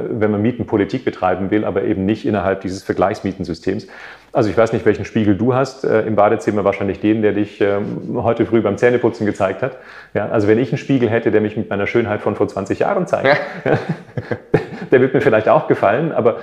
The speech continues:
Speaker 1: der ist halt leider kein Abbild für die Wirklichkeit und deswegen bringt er ehrlich gesagt Mietern nichts und er bringt aber erst recht auch den Vermietern nichts. Ja, das ist dann halt der Versuch einer, einer Mietspiegelmanipulation. Über den Begriff ärgern sich dann,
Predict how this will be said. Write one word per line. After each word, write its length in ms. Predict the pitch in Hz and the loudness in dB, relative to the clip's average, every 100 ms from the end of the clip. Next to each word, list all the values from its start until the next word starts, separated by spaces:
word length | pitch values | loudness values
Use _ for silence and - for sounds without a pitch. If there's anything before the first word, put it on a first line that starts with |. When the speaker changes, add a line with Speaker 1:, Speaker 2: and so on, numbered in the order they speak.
| - - - | -12 -4 0
Speaker 1:
der 100 | - | 0
ist 120 | - | 0
halt 140 | 120 | 2
leider 220 | 104 110 | 4 4
kein 240 | 120 123 120 | 2 0 0
Abbild 520 | 131 - 131 110 95 - - | -2 2 4 4 4 -6 -16
für 120 | - 107 | -4 0
die 120 | 98 | 2
Wirklichkeit 560 | 101 101 95 92 87 | 2 0 -2 -2 -2
und 140 | 107 104 | -2 -4
deswegen 300 | - 107 104 | -2 -2 -2
bringt 220 | 110 113 | -2 -2
er 80 | 110 | -2
ehrlich 180 | 98 95 | -2 -4
gesagt 220 | 98 - | -6 -4
Mietern 380 | 98 127 131 127 | -2 -2 -2 -2
nichts 240 | 139 - | -4 -4
und 80 | 104 | -6
er 80 | 92 | -4
bringt 240 | 107 110 | -4 -2
aber 280 | 98 95 - - | 0 0 -4 -4
erst 220 | 120 - | -4 -2
recht 160 | - - | -6 -8
auch 80 | - | -6
den 140 | 113 | -6
Vermietern 640 | - 98 113 110 107 87 | -2 -2 0 -2 -4 -4
nichts. 400 | 95 - - - - - - | -4 -6 -12 -20 -20 -20 -6
Ja, 140 | 98 98 - | -6 -6 -2
das 160 | 113 120 | 0 2
ist 140 | 139 | 0
dann 160 | 120 98 | -2 0
halt 380 | 104 104 - - | 0 -2 -4 -4
der 80 | 92 | -2
Versuch 340 | 101 101 117 | -2 -2 -2
einer, 260 | - 92 98 | -2 -2 -2
einer 240 | 92 90 | -4 -6
Mietspiegelmanipulation. 1700 | 117 113 113 - 110 101 95 87 92 90 92 80 - 101 123 185 - - - - | -6 -4 -4 -2 -4 -2 0 0 -2 -4 -4 -4 -4 -2 0 -2 -6 -16 -18 -4
Über 160 | 107 | 0
den 100 | 104 | 0
Begriff 240 | 101 110 - | 0 0 0
ärgern 340 | 98 127 123 | 2 2 2
sich 160 | 110 92 | 0 0
dann, 320 | 101 98 | -2 -2